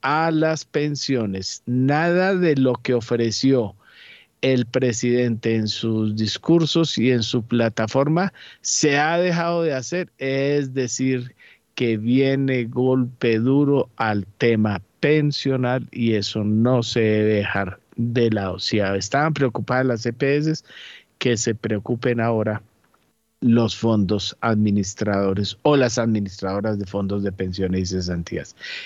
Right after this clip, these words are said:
Eso es lo que hay que advertir. Mucha noticia. Ecopetrol recompró bonos por más de novecientos millones,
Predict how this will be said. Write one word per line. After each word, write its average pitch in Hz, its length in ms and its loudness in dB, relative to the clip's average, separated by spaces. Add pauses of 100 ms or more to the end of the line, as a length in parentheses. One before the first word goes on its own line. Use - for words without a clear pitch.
(240)
Eso 123 280 2
es 110 80 2
lo 104 160 0
que 104 160 -2
hay 95 100 2
que 98 160 -2
advertir. 98 680 2 (300)
Mucha 120 460 2
noticia. 143 720 2
Ecopetrol 110 640 -2
recompró 107 540 -2
bonos 107 360 0
por 98 180 -4
más 101 220 2
de 110 100 2
novecientos 107 720 2
millones, 147 720 2